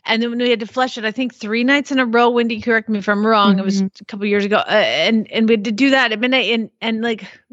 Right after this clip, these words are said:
Speaker 1: oh God, I was holding Pink, and, like, the vet was arm deep, and Chad was having to hold the fluid up in the air. You know, like, it,
Speaker 2: Yeah.
Speaker 1: like, it did not make for a happy marriage. Okay.
Speaker 2: No.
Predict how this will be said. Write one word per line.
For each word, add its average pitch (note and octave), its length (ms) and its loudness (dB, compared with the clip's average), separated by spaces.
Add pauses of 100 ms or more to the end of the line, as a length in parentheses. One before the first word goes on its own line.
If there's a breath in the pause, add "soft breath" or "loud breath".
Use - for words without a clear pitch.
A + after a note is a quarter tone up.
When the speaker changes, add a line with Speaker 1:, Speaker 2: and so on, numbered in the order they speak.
(100)
Speaker 1:
oh A3+ 200 0 (100)
God, F3+ 260 -2
I D3+ 120 2
was A#3 140 0
holding C4 540 0
Pink, B3 420 0
and, G#3+ 200 0
like, G3 280 -4
the G3 120 0
vet G#3+ 320 2
was A3+ 160 0
arm A3+ 280 -2
deep, A3+ 400 -4
and G3 180 -2
Chad G#3 260 0
was G#3 120 -8
having G3+ 240 -4
to G3 80 -4
hold G3+ 280 -6
the F3 120 0 (120)
fluid A3 360 0
up G3+ 180 -2
in A3 100 -4
the G#3+ 180 -2
air. G#3 100 2
You A#3 120 0
know, A#3 60 0 (240 loud breath)
like, F4+ 140 4
it, F#4+ 260 2
Speaker 2:
Yeah. - 60 4
Speaker 1:
like, E3 300 -2
it G4+ 180 -2
did A4+ 140 0
not A4 260 2
make G#4+ 260 0
for F#4 180 -4
a E4+ 100 4
happy F#4 460 0
marriage. D#4+ 720 -2 (220)
Okay. F#3+ 460 2
Speaker 2:
No. E3+ 80 -4